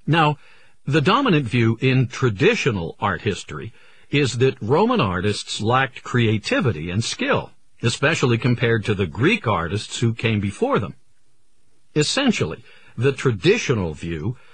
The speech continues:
a view that's been prevalent for over two hundred fifty years, is that the Romans copied Greek sculptures because they couldn't create sculpture of their own.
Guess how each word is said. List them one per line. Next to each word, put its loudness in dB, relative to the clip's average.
a -2
view 2
that's 0
been 0
prevalent 0
for 0
over 2
two -2
hundred 0
fifty -2
years, -2
is 2
that 0
the 0
Romans 2
copied 0
Greek 2
sculptures -2
because 2
they 4
couldn't 2
create 0
sculpture -2
of 0
their 4
own. 0